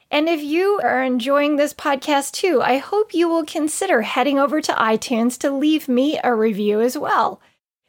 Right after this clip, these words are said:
You might get a shout out on my next episode if you do.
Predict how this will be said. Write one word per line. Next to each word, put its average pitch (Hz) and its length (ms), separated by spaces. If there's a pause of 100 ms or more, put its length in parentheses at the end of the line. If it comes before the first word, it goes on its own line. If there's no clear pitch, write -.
(120)
You 220 140
might 294 260
get 370 160
a 359 60
shout 381 360
out 226 300
on 214 240
my 233 160
next 262 340
episode 285 540
if 262 160
you 285 140
do. 320 340